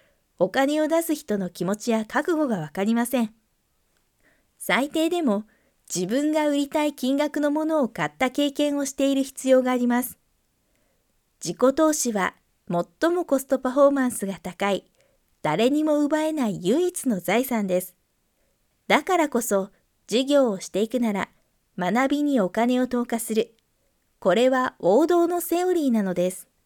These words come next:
今すぐできるアクションプラン。一、学びへの投資を具体的に計画する。自分のスキルや知識を高めるための投資を計画し、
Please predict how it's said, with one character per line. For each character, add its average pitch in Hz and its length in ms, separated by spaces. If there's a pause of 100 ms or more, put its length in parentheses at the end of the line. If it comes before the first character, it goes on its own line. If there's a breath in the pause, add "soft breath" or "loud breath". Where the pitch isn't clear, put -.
(1500)
今 359 280
す 262 180
ぐ 196 160
で - 140
き 254 160
る - 260
ア 151 140
ク - 100
シ - 160
ョ 302 40
ン 302 100
プ 302 120
ラ 240 140
ン。 - 80 (880)
一、 185 420 (440)
学 254 300
び 349 100
へ 392 100
の 349 140
投 214 180
資 226 240
を 208 60
具 160 160
体 262 200
的 302 240
に 294 120
計 269 180
画 254 140
す - 240
る。 - 180 (1040)
自 196 140
分 349 200
の 381 120
ス - 120
キ 403 140
ル 403 100
や 262 160
知 269 220
識 - 220
を 277 80
高 214 260
め 277 140
る 294 100
た 240 120
め 220 100
の 202 120
投 180 200
資 233 180
を 233 80
計 240 180
画 233 220
し、 233 300